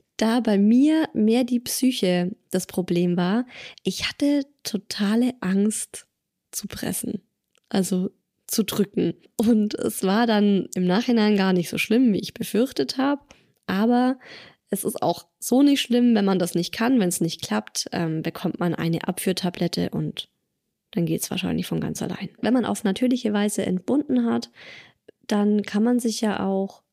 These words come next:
selbst direkt nach der Geburt entlassen. Muss man was unterschreiben und dann geht's ab nach Hause.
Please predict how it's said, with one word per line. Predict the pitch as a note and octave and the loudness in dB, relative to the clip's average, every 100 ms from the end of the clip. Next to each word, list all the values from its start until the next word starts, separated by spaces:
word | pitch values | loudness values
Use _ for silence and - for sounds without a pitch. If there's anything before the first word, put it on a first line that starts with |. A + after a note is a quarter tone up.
| - | -14
selbst | - G#3 A3 - - - - | -4 -2 -2 -4 -8 -8 -6
direkt | G#3 G3 _ | -4 -4 _
nach | G#3 G3 | 0 0
der | - G3 | 0 -2
Geburt | F#3 G3 G3 | -2 -2 -4
entlassen. | G3 F#3+ G#3 A3+ D4+ D#4+ - - - - _ - | -4 -4 -4 -4 -4 -4 -10 -20 -20 -20 _ -4
Muss | G#3+ | 0
man | G#3+ | 2
was | F#3+ | 2
unterschreiben | F#3 F3+ F3+ A3 A#3 B3+ B3+ | 0 -2 -2 0 0 2 2
und | A#3 G3 | 2 0
dann | F#3+ F3+ | 0 0
geht's | F3 F3+ - | 0 -4 -4
ab | F3+ - | -6 -4
nach | F3 - | -4 -2
Hause. | G3 A3+ C#4+ D#4+ | -2 -2 -2 -4